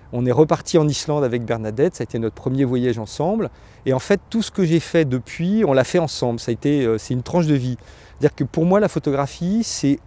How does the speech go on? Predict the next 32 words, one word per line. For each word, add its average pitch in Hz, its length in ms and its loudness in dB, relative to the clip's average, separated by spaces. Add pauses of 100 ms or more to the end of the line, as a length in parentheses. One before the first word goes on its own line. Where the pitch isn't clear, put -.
autant 196 340 2
un 156 120 4
but 160 260 0
qu'un 160 140 0
prétexte. - 600 -4 (540)
Le, 131 840 4
l'idée 147 480 4 (120)
est 120 60 0
bien 123 180 0
sûr 143 320 -2
de 113 220 0
partir - 420 -4
faire 120 160 -4
des 113 80 -2
photographies, 117 640 -4 (380)
mais 160 240 4
en 180 80 2
même 147 180 2
temps, 214 160 2
c'est 156 140 0
le 139 80 2
prétexte 165 680 0
pour - 200 -6
se - 120 -4
mettre 160 280 2
dans 139 120 2
la 139 120 2
nature, 139 340 0
dans 143 140 -2
des 120 80 -6
situations, 151 760 -4
euh, 113 80 -2